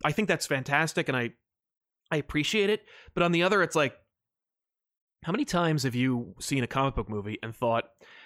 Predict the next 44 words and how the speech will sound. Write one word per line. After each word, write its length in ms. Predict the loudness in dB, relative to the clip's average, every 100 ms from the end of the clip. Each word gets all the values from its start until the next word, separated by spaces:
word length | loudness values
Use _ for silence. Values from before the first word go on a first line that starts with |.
| -20 _ _
"So 200 | -4 0
no 240 | 2 4 4
one 280 | 4 4 2
at 140 | 2
the 60 | 0
executive 380 | 2 0 2
level 260 | 0 0 0
understands 540 | -2 -2 -6 -6 -4
how 120 | -4 -4
this, 300 | -4 -10 -14 -14
how 80 | -12
this 180 | -6
universe, 460 | -2 0 2 0 0
this 160 | -4 -4
character, 580 | -2 0 0 -2 -4
this 280 | -4 -6 -8 -4
anything 480 | 0 0 0 -2 -2
works"? 480 | -6 -6 -12 -18 -18 _ -2
Like, 200 | -2 -4 -20 -12
the 140 | -2 0
last 500 | 2 2 2 0 -2
thing 160 | -4
I 140 | -4 -4
want, 440 | -4 -6 -8 -12 -2
I 120 | -2
think, 480 | 0 -4 -6 -12 -12 -2
is 180 | -2 0
full 300 | 2 4 4
brand 360 | 4 2 2
integration 520 | 0 -2 -2 -4 -4 -8
between 380 | -8 -6 -6
the 80 | -4
parent 300 | -2 0 0
company 360 | -2 -2 -2 -4
and 100 | -6
the 40 |
comic 280 | -4 -4 -4
book 180 | -12 -12
company. 440 | -12 -12 -16 -20 _ _ _ _ -6
Because 200 | -2 0
I 60 |
think 240 | 0 0 0
that, 180 | -2 0
like, 260 | -2 -2